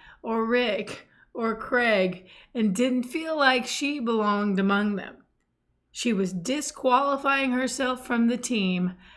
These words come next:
rejecting herself in advance. Do you ever compare yourself to people and disqualify yourself from the team,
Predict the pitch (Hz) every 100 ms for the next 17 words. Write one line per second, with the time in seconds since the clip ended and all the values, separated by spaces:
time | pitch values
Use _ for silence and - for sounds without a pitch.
0 | - - 220 196 233 233 240 220 220 220
1 | 220 214 214 208 202 190 170 - - -
2 | _ _ _ _ _ _ _ _ _ _
3 | _ _ _ _ _ _ _ - 302 349
4 | 403 311 311 285 - - - 254 208 247
5 | 240 233 233 240 226 254 196 240 - 240
6 | 233 262 - 196 170 - - 202 - -
7 | 254 254 226 240 233 226 220 247 240 240
8 | 214 202 196 247 240 233 226 226